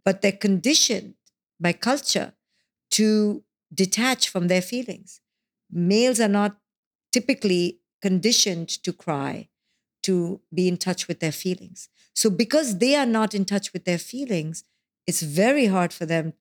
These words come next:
to be in touch with a child's feelings or a female's feelings. Females are more conditioned to be in touch with our feelings. We are allowed to cry.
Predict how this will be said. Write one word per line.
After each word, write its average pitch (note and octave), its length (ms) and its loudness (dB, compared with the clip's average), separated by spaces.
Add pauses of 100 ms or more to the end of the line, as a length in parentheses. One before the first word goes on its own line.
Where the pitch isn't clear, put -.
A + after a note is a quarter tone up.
(100)
to F3 320 -2 (320)
be G3 140 2
in F#3 100 2
touch F#3 300 0
with F3 140 -6
a F3 60 0
child's E3 440 0
feelings E3 500 -2
or E3 220 0
a D#3 100 -2
female's E3 680 -2 (180)
feelings. E3 600 -4 (400)
Females B3 540 2
are G3+ 120 2
more G3+ 220 2
conditioned G#3 600 0
to F#3+ 80 -6
be F3 140 0
in F3 100 -2
touch - 280 -6
with E3 120 -10
our D#3+ 100 -4
feelings. D3 360 -6
We A3+ 180 2
are G#3+ 200 0
allowed F#3 480 0
to E3 80 -12
cry. D#3 420 -6